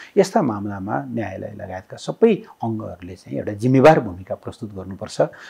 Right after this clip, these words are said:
विभिन्न अभियन्ताहरूको अभियानको एउटा चाहिँ भावनात्मक बहकाइमा चाहिँ लाग्नु।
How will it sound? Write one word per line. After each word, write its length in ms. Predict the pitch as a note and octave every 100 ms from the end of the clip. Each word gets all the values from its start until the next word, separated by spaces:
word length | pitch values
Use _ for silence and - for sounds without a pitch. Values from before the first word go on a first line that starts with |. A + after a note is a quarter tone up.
| - -
विभिन्न 520 | D3+ G#3 G#3 G#3+ G#3 -
अभियन्ताहरूको 920 | C#3+ F3 D#3+ A#2+ G2 F#2 F#2+ - C3+
अभियानको 760 | - G#2 F#2+ G2 F#2 F#2+ - _ _ B2+ B2+ B2+ - -
एउटा 340 | G#2 F#2+ F#2
चाहिँ 400 | F#2 G#2+ A2+ A#2 A2+ _ -
भावनात्मक 540 | G#2+ A2+ G#2 - B2+
बहकाइमा 640 | G#2 G2 A2 - F2 F2+
चाहिँ 200 | G#2 -
लाग्नु। 240 | - -